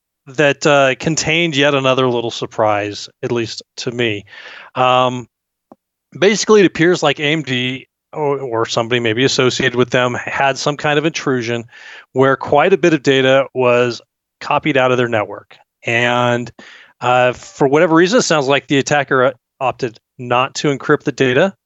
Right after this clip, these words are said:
uh, for whatever drove that. Uh, however, instead of a-, interacting directly with A M D, this is where the twist comes in.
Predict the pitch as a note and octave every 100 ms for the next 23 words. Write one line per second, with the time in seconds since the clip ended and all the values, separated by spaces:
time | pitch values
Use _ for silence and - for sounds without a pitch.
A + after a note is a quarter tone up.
0 | _ _ _ _ _ - A#2 A2 - B2
1 | B2+ C#3 C3 B2+ B2 C3 C3 A2 A2+ B2
2 | A3 - _ _ _ _ _ - C3+ C#3+
3 | D3 C#3 C#3+ - F3+ F#3+ E3+ D#3 C#3+ -
4 | E3 D3+ C#3+ _ _ C#3 E3+ F3 F3 D3+
5 | D3+ - C#3+ B2+ A2+ A2+ A#2 A#2 B2 B2
6 | D3+ C3 B2 A#2+ A2+ A#3 G3 D3 C3+ C3+
7 | A2+ B2 A#2 A2 G#3 F3+ - E3 D3 B2+
8 | C#3+ C#3+ C3+